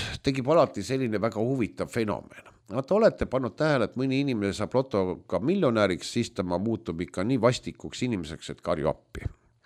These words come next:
Või anna inimesele võim, no niuke füürer, et tappa. Ja teenimisel on täpselt samasugune,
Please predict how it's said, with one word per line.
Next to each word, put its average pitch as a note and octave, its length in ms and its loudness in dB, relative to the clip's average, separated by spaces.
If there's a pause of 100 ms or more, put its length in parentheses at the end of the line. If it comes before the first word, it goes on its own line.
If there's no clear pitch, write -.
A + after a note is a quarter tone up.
(640)
Või A#2+ 160 6
anna B2 180 4
inimesele A2+ 540 2
võim, C#3 400 8 (160)
no G#2 160 2
niuke A#2+ 340 4
füürer, E2+ 460 -2
et - 160 -16
tappa. - 320 -4 (960)
Ja G#2 80 0
teenimisel A2 560 6
on F#2+ 80 -4
täpselt - 340 -2
samasugune, C#2 920 -8